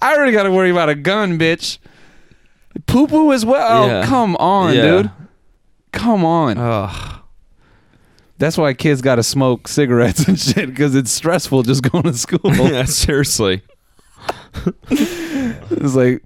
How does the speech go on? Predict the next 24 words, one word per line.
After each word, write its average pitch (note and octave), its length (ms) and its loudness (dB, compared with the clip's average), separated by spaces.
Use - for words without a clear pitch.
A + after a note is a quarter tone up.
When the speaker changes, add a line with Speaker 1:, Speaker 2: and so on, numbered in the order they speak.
Speaker 1:
it's C3+ 140 0
like, A2 220 2
"Billy, G#3 340 0
how G3+ 200 2
was F#3 120 0
your E3+ 120 4
week?" B2+ 260 2
And A2+ 100 0
he's A2+ 120 -2
just A2+ 140 2
hitting B2 220 2
his A2 140 0
jewel. A2 320 2
He's G#2+ 120 0
like, E2 140 -6
<sighs> - 1400 -16
"I G2+ 800 -8
made G2 260 0
it - 40 -4
through G#2 200 0
another G2+ 300 2
one, F2+ 160 0
man." F2 260 -2
<laughs> D#3+ 160 -2